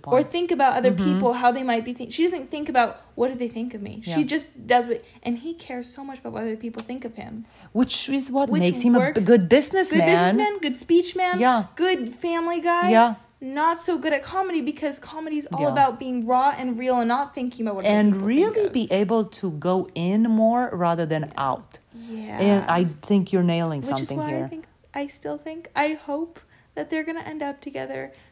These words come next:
Speaker 1: because I really think they balance each other out. Per-, and I'm not the only one. I listened to this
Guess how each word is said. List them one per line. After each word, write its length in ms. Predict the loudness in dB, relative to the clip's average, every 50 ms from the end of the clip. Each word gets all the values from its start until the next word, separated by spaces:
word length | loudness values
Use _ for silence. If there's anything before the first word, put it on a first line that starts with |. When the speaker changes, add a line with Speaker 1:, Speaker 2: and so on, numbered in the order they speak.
| _ -14
Speaker 1:
because 420 | -14 -12 -10 -8 -6 -6 -6 -8 -8 -8
I 80 | -8
really 380 | -8 -8 -8 -8 -6 -6 -6 -8
think 180 | -8 -10 -12
they 80 | -12 -10
balance 340 | -8 -6 -6 -6 -8 -10 -12
each 160 | -16 -18 -16
other 140 | -16 -12 -10
out. 180 | -10 -10 -12 -14 _ _ _ _ _ _ _ _ _
Per-, 180 | -10 -8 -4 -2
and 120 | 2 2 4
I'm 140 | 4 2 2
not 140 | 0 -2
the 80 | -2 -4
only 100 | -4 -2
one. 140 | -4 -4 -4 0
I 140 | 2 4
listened 300 | 4 4 4 2 -2 -6
to 80 | -6 -6
this 180 | -6 -8 -10